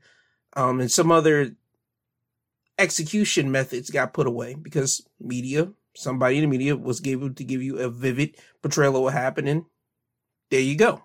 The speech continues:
It made people decide to say, "No, we're gonna throw this one out." So just because the nitrogen gas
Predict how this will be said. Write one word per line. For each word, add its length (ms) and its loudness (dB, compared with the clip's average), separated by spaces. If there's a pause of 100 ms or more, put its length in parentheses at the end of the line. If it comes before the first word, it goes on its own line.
(140)
It 120 -10
made 200 0
people 340 -2
decide 420 0
to 60 -8
say, 120 -2
"No, 160 0
we're 140 -6
gonna 180 -6
throw 240 0
this 140 -2
one 140 0
out." 180 0 (340)
So 460 2
just 180 2
because 320 2
the 80 0
nitrogen 440 0
gas 540 -2